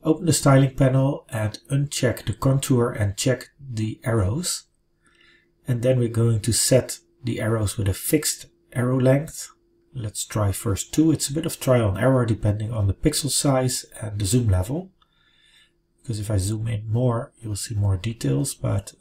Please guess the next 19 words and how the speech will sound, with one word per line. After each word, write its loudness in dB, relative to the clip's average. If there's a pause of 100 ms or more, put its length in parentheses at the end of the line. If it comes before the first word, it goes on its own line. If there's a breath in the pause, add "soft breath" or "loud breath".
uh, -2 (1080)
I -4
see -6
also 0
the, 2
uh, 2 (420 loud breath)
flow 0
direction -2
raster -2
is, -2
uh, 0
still -6
on. -2
That -6
has -4
to -12
be -2
switched -6
off -6